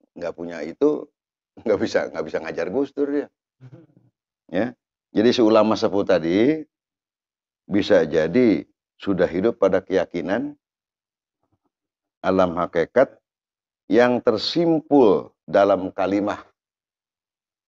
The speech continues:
Ini kalimahnya Sayyidina Ali ini. "Biarkan tidak dikenal di bumi. Asal populer di langit." <laughs> Pernah, pernah dengar ini? Hah?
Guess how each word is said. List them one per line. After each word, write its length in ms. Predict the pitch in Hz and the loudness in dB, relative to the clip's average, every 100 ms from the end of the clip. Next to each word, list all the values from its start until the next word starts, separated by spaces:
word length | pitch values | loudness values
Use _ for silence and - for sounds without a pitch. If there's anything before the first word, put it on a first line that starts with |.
| _ _ | _ _
Ini 160 | 82 95 | -6 -2
kalimahnya 560 | 90 85 85 85 85 | -2 -2 -6 -10 -12
Sayyidina 560 | 80 82 82 85 80 85 | -8 -8 -8 -8 -6 -4
Ali 240 | 90 73 | -2 -4
ini. 100 | 62 - _ _ _ _ _ _ _ _ _ | -10 -20 _ _ _ _ _ _ _ _ _
"Biarkan 720 | 69 78 113 120 117 113 101 | -6 2 6 6 4 2 2
tidak 320 | 95 101 95 90 | 2 2 2 0
dikenal 320 | 95 92 85 | -6 -6 -6
di 80 | 82 | -8
bumi. 320 | 78 82 82 _ _ _ _ _ _ _ _ _ _ _ _ _ _ _ _ _ - | -12 -12 -14 _ _ _ _ _ _ _ _ _ _ _ _ _ _ _ _ _ -10
Asal 320 | 80 85 82 | 0 0 2
populer 480 | 85 - 92 87 69 | -2 -2 -2 -2 -4
di 160 | 76 | -10
langit." 280 | 76 71 62 _ _ _ _ _ _ _ _ _ - _ _ _ _ - | -12 -14 -20 _ _ _ _ _ _ _ _ _ -20 _ _ _ _ -14
<laughs> 0 | |
Pernah, 420 | - 254 - 131 - | -10 -10 -4 -4 0
pernah 240 | 131 117 | -2 0
dengar 140 | 110 113 | -4 -4
ini? 260 | - - 101 - _ _ _ _ _ _ _ | -6 -10 -12 -14 _ _ _ _ _ _ _
Hah? 140 | 110 | -6